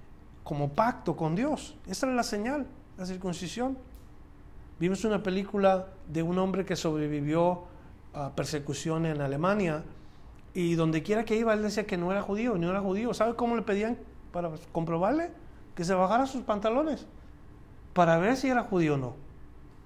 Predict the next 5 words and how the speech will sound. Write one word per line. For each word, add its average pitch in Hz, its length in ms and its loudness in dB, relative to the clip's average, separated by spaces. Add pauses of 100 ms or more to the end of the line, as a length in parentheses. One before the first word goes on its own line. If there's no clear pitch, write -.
Por 190 220 6
esa 190 240 6
señal, 139 420 0 (1200)
la 180 120 2
circuncisión. 170 840 2